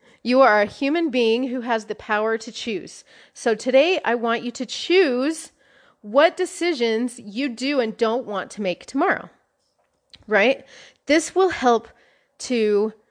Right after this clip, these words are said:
accelerate your energy levels because you're not thinking about, um, you're not thinking about the unimportant things. Now, if you take a piece of paper for me, I have a piece of paper in front of me,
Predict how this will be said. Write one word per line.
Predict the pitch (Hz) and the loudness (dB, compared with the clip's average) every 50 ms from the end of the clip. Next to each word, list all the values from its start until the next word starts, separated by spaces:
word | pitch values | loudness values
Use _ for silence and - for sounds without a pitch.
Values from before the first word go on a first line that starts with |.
| _ _ _ _ _ _ _ - | _ _ _ _ _ _ _ -2
accelerate | 208 226 - - - - - - - 247 233 247 269 285 262 240 220 208 214 - | -2 0 0 -2 -6 -6 -4 0 2 4 4 6 4 4 4 4 4 2 2 -2
your | 233 226 214 208 214 - - | -4 -4 -4 -4 -4 -6 -6
energy | 202 208 208 202 180 - 196 | -8 -6 -6 -8 -8 -6 -6
levels | 180 175 170 160 165 165 180 185 - | -4 -4 -6 -6 -8 -8 -10 -10 -10
because | - - 220 - - 247 226 190 - | -12 -12 -12 -10 -10 -10 -10 -8 -6
you're | 233 220 | -6 -4
not | 220 220 214 220 214 247 294 - - _ - | -4 -2 0 2 2 2 2 0 -6 _ -4
thinking | 226 214 214 - - 220 220 | -4 -4 -4 -4 -6 -6 -6
about, | 214 214 208 185 185 180 180 175 - - - _ _ _ _ _ _ _ _ _ - | -4 -4 -2 -2 0 -2 -2 -4 -8 -14 -20 _ _ _ _ _ _ _ _ _ -10
um, | 220 214 196 190 180 175 180 175 180 190 - _ _ _ _ _ _ _ _ _ _ _ _ _ _ | -8 -6 -6 -4 -6 -6 -8 -10 -12 -16 -18 _ _ _ _ _ _ _ _ _ _ _ _ _ _
you're | - 190 220 214 | -4 0 0 2
not | 214 214 214 208 208 - - - | 2 2 2 2 2 2 0 -2
thinking | - 254 233 - 247 240 | -4 -4 -2 -2 -2 -2
about | 233 - 208 202 - | 0 0 0 0 0
the | 233 - - | -2 -4 -4
unimportant | 220 220 214 208 208 - - 214 185 185 - 175 185 - | -2 -2 -2 -2 -4 -4 -4 -4 -4 -4 -6 -10 -14 -12
things. | - 185 170 - - 185 - - - - _ - - - _ _ | -10 -12 -12 -12 -14 -16 -18 -20 -20 -20 _ -20 -20 -20 _ _
Now, | - 240 240 233 - - _ - | 0 2 2 2 0 -2 _ 0
if | 262 262 - | 0 2 2
you | 330 381 | 2 4
take | - 415 330 | 4 4 2
a | 349 | 2
piece | - 311 311 269 - | 0 0 -2 -2 -4
of | - | -4
paper | 247 220 196 - 185 185 | -2 -2 -2 -2 -6 -8
for | - - 190 180 | -6 -6 -8 -6
me, | 175 160 202 247 | -6 -6 -8 -6
I | - 214 | -6 -6
have | 220 208 | -8 -8
a | 233 | -8
piece | 220 233 208 196 | -8 -8 -10 -10
of | - - | -8 -6
paper | 233 202 196 - 185 | -6 -6 -4 -6 -8
in | 180 185 | -8 -8
front | - - 180 170 | -10 -10 -12 -10
of | 165 | -10
me, | 165 170 196 208 | -10 -10 -10 -12